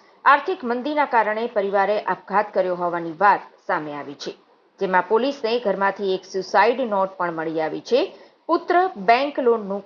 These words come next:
કામ કરતો હતો અને તેને પણ દેવું થયું હતું, તો લેણદારો હેરાન કરતા હોવાનો સ્યુસાઇડ નોટમાં ઉલ્લેખ કરવામાં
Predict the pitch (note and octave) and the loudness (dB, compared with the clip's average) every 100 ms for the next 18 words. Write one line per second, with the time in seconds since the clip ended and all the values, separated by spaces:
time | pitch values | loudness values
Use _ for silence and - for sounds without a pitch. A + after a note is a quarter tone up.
0 | A3+ F#3 F3 F3+ - F3 F#3+ B3 C#4+ G#3+ | 0 0 0 -6 -4 -4 0 2 2 2
1 | G#3 G#3 G#3 C4 C#4 F#3 D3 D3+ F3+ G3 | -2 0 0 0 2 0 -2 -12 -4 -2
2 | G#3+ F3 E3 - G3 D#3+ D3+ F3 C#3 - | 0 -2 -6 -6 -4 -4 -4 -10 -10 -16
3 | _ _ _ G#3+ F3+ G3 A3 A#3 G#3 F#3+ | _ _ _ -2 2 2 2 2 4 4
4 | G3+ G3 F#3 F#3 A3 B3 G#3+ G3+ G3 F#3 | 2 0 2 2 2 0 -2 0 0 0
5 | F3 F#3 F3 F3 - _ _ - A#3+ B3 | 0 0 -2 -6 -10 _ _ -6 -2 2
6 | B3+ B3+ C4+ A3+ G#3+ G3+ G3 G3+ F#3 F#3+ | 2 2 -2 -2 0 0 0 -2 -2 -2
7 | F#3 F3 D#3 D#3 F3 | -2 -6 -6 -4 -4